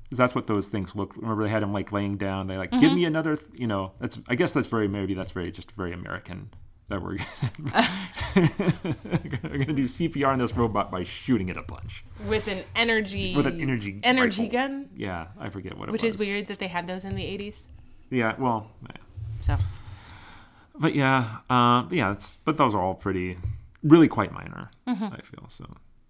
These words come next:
Speaker 1: yeah.
Speaker 2: They're silly errors in a, in a silly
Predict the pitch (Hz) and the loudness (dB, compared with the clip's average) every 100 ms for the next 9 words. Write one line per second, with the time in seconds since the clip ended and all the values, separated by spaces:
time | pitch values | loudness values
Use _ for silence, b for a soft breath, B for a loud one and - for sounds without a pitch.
0 | _ _ - 160 202 220 214 - 233 226 | _ _ -4 -4 -2 -2 -2 0 0 0
1 | - 185 185 180 170 - - B B B | -2 -2 -2 -2 -6 -10 -14 B B B
2 | B - 190 180 170 165 - - 247 240 | B -6 -4 -2 -2 -4 -6 -4 0 0
3 | 233 - 208 175 170 165 | 0 -4 -4 -2 -4 -6